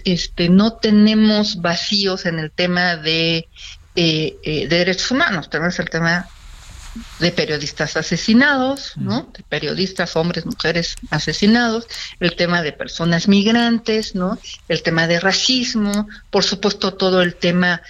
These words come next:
Speaker 1: de mujeres, y eso solamente por señalarte algunos de las violencias, eh,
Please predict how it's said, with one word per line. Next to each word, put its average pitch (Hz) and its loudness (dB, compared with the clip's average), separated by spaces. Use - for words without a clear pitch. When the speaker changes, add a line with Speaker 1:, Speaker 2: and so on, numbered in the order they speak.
Speaker 1:
de 170 0
mujeres, 220 2
y 302 0
eso 311 -4
solamente 247 -2
por 190 -4
señalarte 175 -2
algunos 202 0
de 175 0
las 160 -2
violencias, 190 0
eh, 160 -4